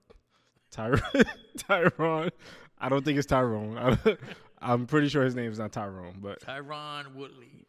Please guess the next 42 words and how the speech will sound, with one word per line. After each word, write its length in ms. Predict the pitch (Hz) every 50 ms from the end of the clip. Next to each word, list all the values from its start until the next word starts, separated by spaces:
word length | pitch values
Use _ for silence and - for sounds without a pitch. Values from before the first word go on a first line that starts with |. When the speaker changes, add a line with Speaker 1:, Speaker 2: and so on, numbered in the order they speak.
| - - 85 -
Speaker 1:
Tyron 440 | - 117 113 110 113 110 107 104
Woodley. 260 | 98 95 92 92 92 95 101 -
Speaker 2:
Yeah. 80 | 117 110 98 92 95 -
I 220 | 101 101 98 95 95 92
drank 180 | 90 92 90 -
Speaker 1:
Um, 60 | 123
Speaker 2:
a 20 | 123
lot 80 | 127
of 140 | 127 120 117
milk 180 | 117 110 - _
this 200 | - 110 - -
morning. 240 | - 113 110 101 101 -
Speaker 1:
<laughs> 140 | - - - - - - - - - - - - - _ _ - - - _ _ - - - - 196 - - -
What, 160 | 208 220 - - - - - - - - - _ -
what, 240 | 151 147 165 196 - - - 302 - 233 - -
what 220 | 170 151 143 160 170
does 160 | 165 156 147
that 100 | 147 143
have 140 | 135 127 127
to 80 | 127
do 160 | 123 123 123
with, 400 | 120 120 117 151 165 - - 147 - - - - - _
what 160 | - 135 151 165
does 140 | 165 156
that 80 | 160 151
have 100 | 143 135
to 60 | 131
do 100 | 127 123
with 80 | 113 104
anything? 400 | 107 101 101 92 - - - - - -
<laughs> 380 | - 269 240 - - 247 - - - - - - - - - - - _ _ - - - - - _ _ _ _ - 131 - - - - - -
Tyron 340 | 156 156 160 160 165 160 156
Woodley, 280 | 156 151 143 143 139
Jake 220 | 127 135 135 120 -
Paul. 300 | - 117 101 95 98 - _ _ -
Um, 540 | - 113 113 113 110 107 107 104 104 107 107 _ _ _ _ _ _
two. 240 | - 180 175 123 - - _ -
This 100 | 123 123
is 60 | 123
the 40 | 117
second 220 | - 147 139 123
fight. 220 | - - 101 98